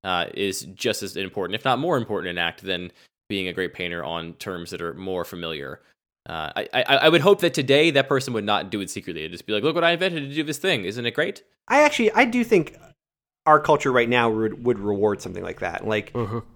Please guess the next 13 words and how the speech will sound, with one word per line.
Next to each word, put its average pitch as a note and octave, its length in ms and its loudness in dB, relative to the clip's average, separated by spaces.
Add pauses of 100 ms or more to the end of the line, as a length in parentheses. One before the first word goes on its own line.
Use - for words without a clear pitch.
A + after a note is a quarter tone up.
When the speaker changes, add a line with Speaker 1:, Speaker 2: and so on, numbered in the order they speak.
(240)
Speaker 2:
I, E3+ 200 8
I F3+ 100 10
think F3+ 240 2
this C#3 200 0
is, A#2 160 0 (360)
it C3 140 4
is A#2+ 120 4
of A#2+ 180 4
a A#2 40 0
time, B2+ 580 2
and, C3 160 4
like, A2+ 240 2
we'll, C#3+ 420 8